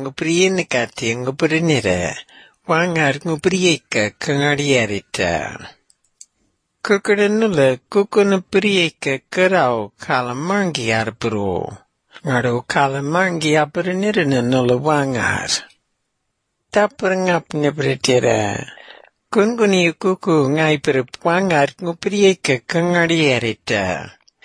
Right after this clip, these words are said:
Urkali yarling kuyuperdak kengkata nguprien mi para nguprene.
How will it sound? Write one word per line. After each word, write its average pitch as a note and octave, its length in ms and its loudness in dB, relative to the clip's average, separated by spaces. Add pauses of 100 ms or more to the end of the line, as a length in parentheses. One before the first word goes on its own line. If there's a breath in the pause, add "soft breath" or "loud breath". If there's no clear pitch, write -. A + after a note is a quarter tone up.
(320 loud breath)
Urkali C#3 720 0
yarling E3 400 0
kuyuperdak C#3+ 960 -2 (240)
kengkata D3+ 560 -2
nguprien F3+ 720 0
mi B2 160 0
para A#2 320 -2
nguprene. B2 1040 0